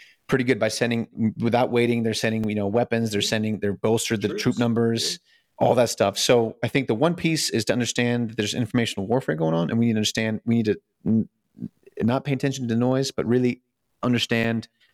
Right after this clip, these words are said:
Speaker 1: the motivations, which are very simple for Russia. And the second piece of that is we need to understand, we need to have a strategy going forward that allows us to act proactively and move towards that goal strategically,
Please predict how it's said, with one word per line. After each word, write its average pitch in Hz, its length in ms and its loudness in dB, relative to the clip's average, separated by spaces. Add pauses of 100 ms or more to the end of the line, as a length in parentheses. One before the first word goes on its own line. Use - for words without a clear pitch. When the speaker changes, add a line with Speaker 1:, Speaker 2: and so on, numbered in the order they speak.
Speaker 1:
the 117 80 2
motivations, 104 800 2
which 117 160 -2
are 107 40 -2
very 131 160 4
simple 113 260 -4
for 104 60 -4
Russia. 95 340 0
And 104 100 -4
the 101 60 -2
second - 360 0
piece 120 220 -4
of 107 60 -6
that 107 200 0
is 104 320 -2 (720)
we 120 160 4
need 123 300 4
to 110 320 2
understand, 110 640 0
we 120 100 2
need 123 100 2
to 107 60 -2
have 95 160 0
a 107 60 -4
strategy 101 640 -2 (100)
going 110 160 0
forward 123 440 2
that 104 100 0
allows 107 340 -2
us 107 100 -4
to - 220 -6
act 110 380 -4
proactively 117 580 0
and 110 140 0
move 113 200 2
towards 110 440 0
that 95 180 -2
goal 110 400 0
strategically, 139 640 -2